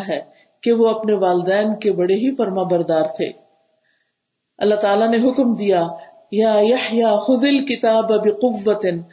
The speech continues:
وآتیناہ الحکم صبیا وحنانا من لدنا وزکاة وکان تقیا وبرا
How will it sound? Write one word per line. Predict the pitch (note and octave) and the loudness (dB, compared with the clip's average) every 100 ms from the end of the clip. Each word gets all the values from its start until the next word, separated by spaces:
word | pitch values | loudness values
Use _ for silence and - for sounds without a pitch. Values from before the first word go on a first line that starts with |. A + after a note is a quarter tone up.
| - _ _ | -20 _ _
وآتیناہ | G3 - G3 G3 G3 F#3+ F#3+ F#3 G#3+ A3 G3 | -2 0 0 0 0 0 0 0 0 0 0
الحکم | F3+ F3 - C#4+ - A3+ G3+ F3 | 0 0 -4 -8 -4 -4 -4 -4
صبیا | - F3 A3+ A3+ G#3+ D#3+ D3 - _ _ _ _ _ _ _ | -4 0 0 0 0 -2 -6 -12 _ _ _ _ _ _ _
وحنانا | G3+ G#3+ A#3 A3+ C4 D#4+ D#4+ | -2 0 0 2 2 2 2
من | C#4+ B3+ B3 A3+ | 2 2 0 0
لدنا | G#3+ G#3 A#3+ A3 G#3 F3 | 0 0 0 0 0 2
وزکاة | F3+ A3 A3+ A3+ G3+ E3 D3+ - - _ | 2 2 0 -2 -4 -4 -6 -12 -20 _
وکان | F#3+ A#3 A#3+ G#3 F#3 G3+ G#3 | -4 -4 0 0 0 -2 -2
تقیا | A#3+ B3 D4 C4 C4 F#3 D#3 - - - | -4 0 2 4 2 0 -4 -10 -20 -8
وبرا | G#3 A3+ A#3+ A#3+ A3 A3 | -2 0 2 0 0 0